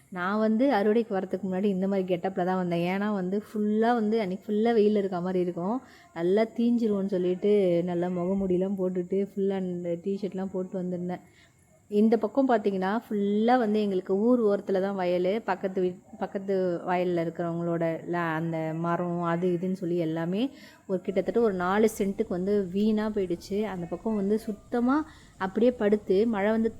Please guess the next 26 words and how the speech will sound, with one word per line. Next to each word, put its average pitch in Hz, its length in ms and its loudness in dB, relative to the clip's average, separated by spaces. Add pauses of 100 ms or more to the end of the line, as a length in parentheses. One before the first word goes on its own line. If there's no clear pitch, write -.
(140)
த-, 185 300 0
படுத்து 202 380 0
அப்படியே 202 260 0
முளைச்சிருச்சு. 190 580 -2
அந்த 165 200 -2
இடத்துல 190 300 -2
வந்து 202 120 0
அறுக்கவே 185 400 2
முடியல. 190 260 -2
கிட்டத்தட்ட 202 340 -2
ஒரு 208 140 2
ரெண்டு, 190 180 0
மூணு 190 180 -2
மூட்டை 190 320 -4 (140)
நெல் 180 220 0
வந்து 180 160 -4
வேஸ்டா 180 340 -2
போயிடும். 165 360 -2 (440)
எங்க 185 240 0
வயலை 202 320 4
சுத்திலாம் 233 480 -2
பார்த்தீங்கன்னா 208 320 -2
எங்க 196 240 -2
மரம் 226 280 0
இருக்கோ 202 260 -2
இல்லையோ, 185 320 2